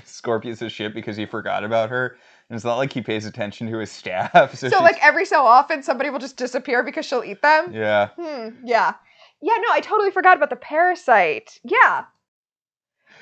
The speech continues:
Speaker 1: John spent, like, an episode, two episodes?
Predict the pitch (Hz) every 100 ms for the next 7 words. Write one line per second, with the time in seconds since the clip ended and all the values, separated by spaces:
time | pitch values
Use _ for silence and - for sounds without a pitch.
0 | _ _ 123 _ 139 _ 165 240 240 262
1 | 240 226 175 - 147 151 170 190 196 185
2 | - 131 - 170 190 196 - 190 180